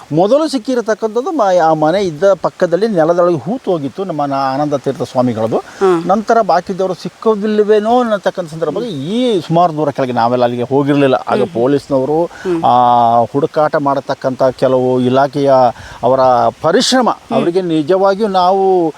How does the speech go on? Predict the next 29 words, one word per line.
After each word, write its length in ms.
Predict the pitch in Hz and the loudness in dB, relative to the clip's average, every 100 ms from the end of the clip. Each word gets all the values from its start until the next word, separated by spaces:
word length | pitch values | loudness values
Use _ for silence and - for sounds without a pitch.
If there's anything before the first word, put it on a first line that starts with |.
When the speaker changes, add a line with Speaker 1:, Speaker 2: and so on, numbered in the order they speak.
| - - | -12 -4
Speaker 1:
ಎಷ್ಟು 400 | 160 180 - 233 285 277 240 208 185 170 156 | -2 -2 -4 0 4 4 4 4 4 4 2
ಗೌರವ 400 | 127 165 202 226 | 0 0 2 0
ಕೊಟ್ಟರು 280 | 185 185 214 | 0 -4 -2
ಸಾಕಾಗೋದಿಲ್ಲ. 600 | 180 170 175 160 151 147 | -2 -2 -2 -4 -4 -4
ಅಷ್ಟು 540 | 143 - - 247 254 - - - | -4 -8 -4 0 0 -2 -14 0
ಈ 300 | 143 139 131 131 127 | 2 4 4 4 4
ಇದು 300 | 117 135 127 - | 2 2 2 -2
ಕುಸಿಯುವಿಕೆ 600 | - 185 262 277 285 269 | -4 0 2 2 0 -2
ಇದ್ರೂ 380 | 214 156 226 320 | -2 -2 0 0
ಧೈರ್ಯಗಟ್ಟಿ 640 | 190 175 214 247 220 - | 0 2 2 2 0 -2
ಹೋದ್ರು. 140 | 165 165 | -2 0
Speaker 2:
ಹ್ಮ್. 500 | 185 - 233 214 190 | -2 -6 -8 -4 -4
Speaker 1:
ಆ 80 | |
ಕೆಳಗಡೆ 760 | - - 170 226 247 269 277 302 | -4 -2 0 2 0 2 2 4
ಅಲ್ಲಿಂದು 340 | 254 202 202 | 2 2 -4
ಕಾಡು 380 | - 165 214 311 | -2 0 2 2
ಕಾಣುತ್ತೆ 320 | 233 202 180 | 0 0 -2
ನೋಡಿ, 200 | 160 151 | -2 -2
ಕಾವೇರಿ 360 | - 160 247 233 | 0 2 2 2
Speaker 2:
ಹಾ, 0 | |
ಹಾ, 60 | |
Speaker 1:
ಕಾಡು 160 | 240 185 | 0 0
ಅಂತ 80 | 180 | -2
Speaker 2:
ಹಾ. 60 | |
Speaker 1:
ಹೇಳ್ತಾರೆ 220 | 151 131 123 | 0 0 0
ಅದು. 160 | 139 | 0
Speaker 2:
ಅಲ್ಲಿ 240 | 240 269 277 | 0 0 -2
ಸರ್, 180 | 277 | 0
ಅಲ್ಲಿ. 260 | 233 202 | 0 -2